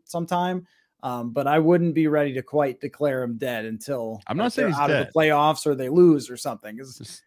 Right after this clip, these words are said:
Speaker 1: he's
Speaker 2: the
Speaker 1: still,
Speaker 2: luck,
Speaker 1: he's still
Speaker 2: the
Speaker 1: that great.
Speaker 2: luck that he's had the last four years have been pretty ridiculous. Like, the, the throw it up and ten people touch
Speaker 1: Mm-hmm.
Speaker 2: it and it lands in,
Speaker 1: <laughs> Yeah.
Speaker 2: it lands in, uh, Hill's hands and he's streaking down the,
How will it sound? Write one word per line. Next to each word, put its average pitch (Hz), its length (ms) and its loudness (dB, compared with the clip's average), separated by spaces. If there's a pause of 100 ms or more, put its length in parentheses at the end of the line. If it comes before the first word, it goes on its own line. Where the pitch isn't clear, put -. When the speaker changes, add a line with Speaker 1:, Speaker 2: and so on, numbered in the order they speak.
(300)
Speaker 1:
he's 147 180 -2
Speaker 2:
the 131 80 2
Speaker 1:
still, 240 240 10
Speaker 2:
luck, 143 200 4
Speaker 1:
he's - 100 -12
still 214 180 4
Speaker 2:
the 190 80 6
Speaker 1:
that - 80 4
great. 117 120 -2
Speaker 2:
luck 143 300 2
that 147 160 2
he's 127 220 -2
had 101 380 0
the 98 80 -2
last 90 280 -2
four 92 300 -4
years 85 380 -8
have 101 160 -6
been 107 180 -2
pretty 113 380 -2
ridiculous. - 840 -12 (560)
Like, 127 160 0
the, 131 140 2
the 127 160 2
throw 147 380 4
it 127 60 6
up 123 200 2
and 113 160 -6
ten 123 220 -6
people 110 280 -4
touch 110 260 2
Speaker 1:
Mm-hmm. 165 100 2
Speaker 2:
it 107 60 2
and 101 100 -2
it 104 80 -2
lands 107 480 0
in, 95 240 0
Speaker 1:
<laughs> - 320 -12
Yeah. 135 100 0
Speaker 2:
it 123 60 0
lands 127 480 0
in, 113 260 -2 (140)
uh, 117 100 -4
Hill's 117 340 -4
hands 110 400 -2
and 104 80 -6
he's 98 140 -8
streaking 117 460 -8
down 104 260 -2
the, 98 80 -10